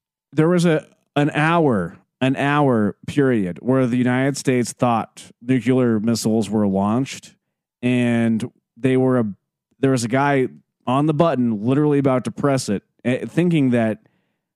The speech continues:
missiles were launched and we're all gonna die, and we should, <laughs> we might wanna retaliate. And he's, should he press the button or not? And they, they said, "Just wait. We can, let's make sure it's,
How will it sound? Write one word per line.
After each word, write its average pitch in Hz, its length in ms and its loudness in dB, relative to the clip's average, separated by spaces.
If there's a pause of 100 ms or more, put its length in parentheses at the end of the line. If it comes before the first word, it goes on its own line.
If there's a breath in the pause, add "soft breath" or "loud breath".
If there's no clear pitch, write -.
(140)
missiles 151 400 0
were 190 100 2
launched 127 680 -2 (680)
and 127 460 2
we're 123 200 2
all 131 140 2
gonna 120 220 0
die, 120 400 2
and 110 160 0
we 113 120 0
should, - 420 -4 (180)
<laughs> - 160 -20
we 135 80 -4
might 147 140 0
wanna 143 200 0
retaliate. 127 880 -2 (480)
And 123 100 0
he's, 131 400 -2
should 165 160 0
he 156 100 2
press 160 260 0
the 151 120 0
button 135 300 -2
or 123 80 0
not? 123 280 0
And 113 100 0
they, 117 140 0
they 113 240 -2
said, 127 220 -2
"Just 113 140 -4
wait. 120 380 -2
We 113 120 -8
can, 113 260 -4
let's 123 180 -2
make 135 200 0
sure 147 240 0
it's, - 260 -8